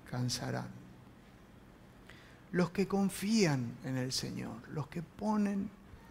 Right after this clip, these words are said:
la confianza en Él,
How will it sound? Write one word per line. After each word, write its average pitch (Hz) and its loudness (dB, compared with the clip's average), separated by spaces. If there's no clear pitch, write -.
la 143 2
confianza 160 2
en 135 2
Él, 120 2